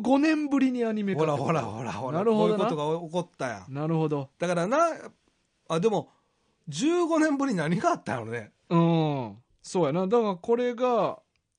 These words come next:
Speaker 1: そうやな。なんでやろな。
Speaker 2: でも偶然にも、まあ、今年やってくれるってことで、これいいんじゃないですか？
Speaker 1: うん。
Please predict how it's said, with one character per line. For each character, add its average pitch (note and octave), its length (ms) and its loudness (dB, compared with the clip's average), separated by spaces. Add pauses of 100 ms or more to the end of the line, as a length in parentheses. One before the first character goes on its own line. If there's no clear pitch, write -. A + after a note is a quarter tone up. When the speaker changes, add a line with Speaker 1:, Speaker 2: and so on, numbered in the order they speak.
(800)
Speaker 1:
そ - 460 -2
う F#3 40 2
や C3+ 60 -4
な。 C3 120 -4
な C#3 160 0
ん G3 80 2
で A3+ 80 0
や G3+ 60 0
ろ G2 100 -4
な。 G#2 80 -6
Speaker 2:
で C#3+ 60 0
も C#3 180 -4
偶 A#3 320 0
然 A#3 160 2
に A3+ 80 0
も、 D3 180 -2
ま C#3 120 -6
あ、 - 20 -16
今 E3+ 140 -6
年 E3 180 -6
や F3 60 0
っ E3+ 40 -12
て F3 100 -6
く E3+ 80 -6
れ E3+ 60 -2
る E3 60 -2
っ - 20 -14
て D3 100 -12
こ B2+ 120 -8
と A#2 120 -10
で、 G#2+ 280 -8
こ D3 100 2
れ D#3 80 4
い - 40 4
い F#3+ 60 4
ん F3 40 0
じ D#3 60 -2
ゃ C#3+ 40 0
な C3+ 60 -4
い - 20 -6
で A#2+ 40 -10
す - 60 -16
か？ G3+ 100 0
Speaker 1:
う B3+ 80 -2
ん。 - 20 -14